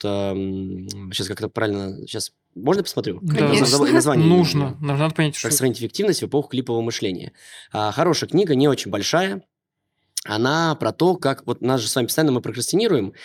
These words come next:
Speaker 1: либо отвлекаемся во время работы. Это нас вырывает из того, что мы сосред-, из нашей сосред-, сосредоточенности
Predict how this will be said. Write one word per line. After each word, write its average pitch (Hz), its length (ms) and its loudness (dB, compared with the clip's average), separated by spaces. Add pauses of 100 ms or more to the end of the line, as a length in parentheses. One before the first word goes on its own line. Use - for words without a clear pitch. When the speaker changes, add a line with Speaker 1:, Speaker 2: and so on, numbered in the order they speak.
(160)
Speaker 1:
либо 151 300 2
отвлекаемся 139 640 0
во 127 120 2
время 123 280 2
работы. 98 480 -4 (260)
Это 135 160 -2
нас 135 200 2
вырывает 127 600 0
из 101 160 -6
того, 110 180 -2
что - 160 -10
мы 98 60 -4
сосред-, - 300 -4
из 104 80 -8
нашей 113 180 0
сосред-, 98 280 -6
сосредоточенности 180 1040 -2